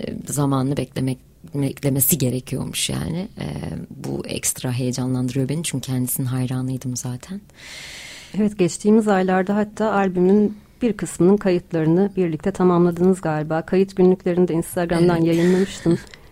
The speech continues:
Speaker 2: Ben de heyecanla takip etmiştim hepsini ama belki biraz anlatmak istersin o günleri bize.
Speaker 1: Evet, isterim.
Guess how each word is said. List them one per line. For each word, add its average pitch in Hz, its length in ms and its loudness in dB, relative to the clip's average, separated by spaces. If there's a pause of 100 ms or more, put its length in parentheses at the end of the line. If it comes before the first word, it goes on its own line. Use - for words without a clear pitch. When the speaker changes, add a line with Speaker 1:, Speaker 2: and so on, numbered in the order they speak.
(180)
Speaker 2:
Ben 170 160 2
de 160 60 0
heyecanla 180 380 4
takip 170 380 -4
etmiştim 165 440 -4
hepsini 175 340 -2
ama 185 200 2
belki 202 300 0
biraz 185 180 -2
anlatmak 185 420 2
istersin 190 460 -2
o 156 80 0
günleri 156 320 -2
bize. 151 260 -8 (260)
Speaker 1:
Evet, 165 340 2
isterim. 165 580 -2